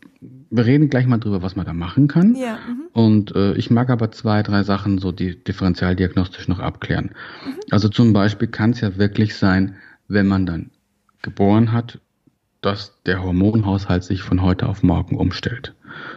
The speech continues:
Speaker 1: So, und dann rutschen manche Mä-, Frauen in eine sogenannte postnatale Depression,
Speaker 2: Mhm.
Speaker 1: ne, den Baby Blues.
Speaker 2: Ja.
Speaker 1: Und dann sind die total unglücklich und fühlen sich als schlechte Mütter, weil sie, sie müssten doch jetzt die glücklichste Frau auf der ganzen Welt sein, weil sie endlich dieses Kind haben und sie könnten einfach nur heulen.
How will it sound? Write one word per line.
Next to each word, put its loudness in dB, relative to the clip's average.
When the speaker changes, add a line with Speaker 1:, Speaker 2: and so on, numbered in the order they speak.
Speaker 1:
So, 0
und 4
dann 2
rutschen 4
manche 2
Mä-, 0
Frauen 0
in 2
eine 0
sogenannte 2
postnatale 0
Depression, -8
Speaker 2:
Mhm. -8
Speaker 1:
ne, 4
den 4
Baby 0
Blues. -12
Speaker 2:
Ja. -10
Speaker 1:
Und 0
dann 2
sind 0
die -2
total 0
unglücklich 0
und -2
fühlen 4
sich -4
als -6
schlechte 0
Mütter, 2
weil 0
sie, -8
sie 0
müssten 4
doch -2
jetzt -6
die -4
glücklichste 0
Frau -6
auf -2
der -2
ganzen 0
Welt 2
sein, 0
weil 0
sie -8
endlich -8
dieses -8
Kind 4
haben 2
und 2
sie -2
könnten 0
einfach -6
nur -2
heulen. 2